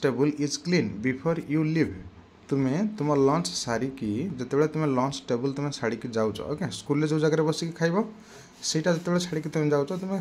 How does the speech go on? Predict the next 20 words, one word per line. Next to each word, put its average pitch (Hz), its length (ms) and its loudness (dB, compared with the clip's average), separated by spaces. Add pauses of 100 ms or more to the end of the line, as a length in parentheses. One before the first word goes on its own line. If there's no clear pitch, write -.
(120)
ସିଓର 175 380 2
ହବ 156 200 4
ଯେ 196 120 2
ସେ 180 140 -4
ଜାଗାଟା 139 240 2
ସଫା 110 340 -4
ଅଛି, 98 220 -4 (240)
ଅର୍ଥାତ୍ 151 340 -4
ତାକୁ 127 200 -4
ସଫା 127 340 -2
କରିକି 107 400 -4
ହିଁ 175 100 -2
ଛାଡ଼ିବ। 98 320 -4 (1300)
ନେକ୍ସଟ, 127 360 -2 (1120)
ସିକ୍ସ - 400 -4
ସ୍ଲାଇଡ୍, 110 420 -4 (2000)
ମପ୍ 139 340 2
ଅପ୍ 185 200 4
ଏନି 156 380 2
ସ୍ପିଲ୍ 143 600 0